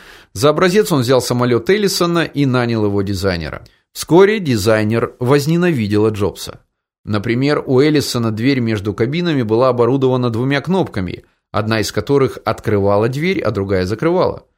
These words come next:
Джобс требовал только один переключатель. Ему не понравилась полированная нержавеющая сталь, из которой были сделаны кнопки, и он заменил ее на шлифованный металл.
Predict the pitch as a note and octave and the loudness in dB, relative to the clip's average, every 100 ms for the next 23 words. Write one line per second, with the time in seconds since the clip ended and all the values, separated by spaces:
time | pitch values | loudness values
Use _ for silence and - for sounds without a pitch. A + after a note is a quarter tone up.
0 | _ _ _ - D3 A3 - F3+ F#3 F3 | _ _ _ 0 0 2 0 0 2 0
1 | E3+ D#3 B2 C3 C3 A2+ F#2+ F#2 F#2+ F#2 | 2 2 2 4 2 2 -2 -2 -4 -4
2 | F#2+ - D2 - - _ _ _ - A#2+ | -6 -4 -8 -8 -20 _ _ _ -6 -2
3 | B2+ B2+ C#3 C#3 A2+ G2 F#2 - G#2 G#2+ | -2 0 2 4 2 2 -2 -4 -2 0
4 | G#2+ G2 F#2+ F#2 F#2 F#2+ F#2+ G#2 F#2+ F#2 | 2 0 -2 -4 -2 -4 -2 -2 -2 -4
5 | G2 F#2+ - D3 D#3+ - _ - - D#3+ | -6 -4 0 0 0 -8 _ -14 -6 -2
6 | C#3 B2 A2+ A2+ F#2+ A2+ G#2+ G#2 F#2+ A2 | 2 2 2 -2 0 0 0 -2 -4 -4
7 | D#3+ - D#3+ C3+ D3 C#3+ B2 B2+ A#2+ B2 | -4 -6 -6 -2 0 0 0 -2 -2 0
8 | B2 A#2+ A2 G#2+ G2+ G#2 - A#2+ - G#2+ | 0 0 0 0 -2 -4 -4 -4 -2 -2
9 | F#2 F#2 F#2+ G2 F#2 G2 B1 - | -2 -2 -2 -2 -2 -2 -4 -8